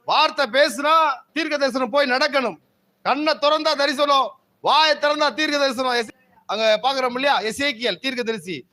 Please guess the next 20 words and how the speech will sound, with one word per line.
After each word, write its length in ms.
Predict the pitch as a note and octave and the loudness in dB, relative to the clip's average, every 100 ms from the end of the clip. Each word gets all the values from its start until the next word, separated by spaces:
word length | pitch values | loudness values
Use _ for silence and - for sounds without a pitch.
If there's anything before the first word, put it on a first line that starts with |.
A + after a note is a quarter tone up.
| _ _ | _ _
அவர் 240 | A3+ B3+ | -2 -2
பெரிய 320 | - C#4+ D4 | -2 0 2
ஒரு 160 | B3+ A#3+ | 2 2
நல்ல 260 | A#3 C#4 C4+ | 0 0 2
ஒரு 180 | A3+ G3+ | 0 0
டேலண்டான 480 | C4 C#4 C#4 C#4 | 0 0 0 -2
தீர்க்க 240 | G#3+ C4 B3 | -2 -4 -4
தரிசி 240 | A#3 F#3+ | -6 -6
பாருங்க. 480 | G#3 A3+ A3+ G#3+ C#3 _ _ | -2 0 0 -2 -4 _ _
கண்ணை 320 | - A3+ C#4+ D4 | -4 -4 -2 -2
திறக்கும் 360 | B3+ C#4+ D4 | 0 -2 0
போதெல்லாம் 320 | D4 C#4+ D4+ | 0 2 2
தரிசனம் 340 | C4+ C4+ C4+ B3 | 0 -2 -2 0
பார்ப்பாரு, 420 | A#3+ G#3 G3 C3+ - _ | 0 2 0 -2 -8 _
வாயை 360 | - G3 C#4 D4 | -2 2 4 4
திறக்கும் 340 | C#4+ C#4+ D4 | 2 0 0
போதெல்லாம் 340 | D4 D4 D4 D4 | 0 2 2 0
தீர்க்க 220 | C#4+ C#4 | -2 -4
தரிசனம் 320 | C4+ B3 B3 | -4 -4 -2
சொல்லுவாரு. 420 | A#3 A3+ G3 C#3+ | -2 0 0 -2